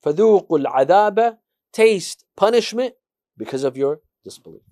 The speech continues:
They say, "See, there's discrimination in the Quran, there's racial prejudice in the Quran." But this misconception has clearly misunderstood the verse, as has misunderstood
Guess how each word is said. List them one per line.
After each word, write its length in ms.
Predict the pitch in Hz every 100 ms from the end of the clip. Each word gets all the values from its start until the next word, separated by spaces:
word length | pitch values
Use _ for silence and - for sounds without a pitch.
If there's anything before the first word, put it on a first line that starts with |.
| _ _ _
They 60 | -
say, 160 | -
"See, 340 | 87 - 87 98 _ -
there's 320 | 117 117 - _ _ _ _ -
discrimination 640 | 165 - 160 156 190 196
in 80 | 180
the 100 | 175
Quran, 480 | 165 156 170 202 151
there's 220 | 135 127
racial 320 | 165 170 160
prejudice 400 | - 180 180 170
in 80 | 147
the 80 | 120
Quran." 240 | - - _ _ _ _ _ _ _ _ _ _ _ _ _ _ _ _ _ _ _ _ -
But 140 | 208
this 200 | 269 262
misconception 840 | 233 226 185 165 147 - 135 123 _ _ _ _ _ _ _ _ _ _ _ _ _ _ _ _ _ 139 _ _
has 180 | 151 151
clearly 460 | - 202 214 196 170
misunderstood 1000 | 165 202 - 180 156 143 131 - 135
the 80 | 123
verse, 640 | 107 117 104 - - - _ _ _ _ _ -
as 140 | 107
has 360 | 113 117 110 - _
misunderstood 840 | 123 160 175 127 123 113 - 117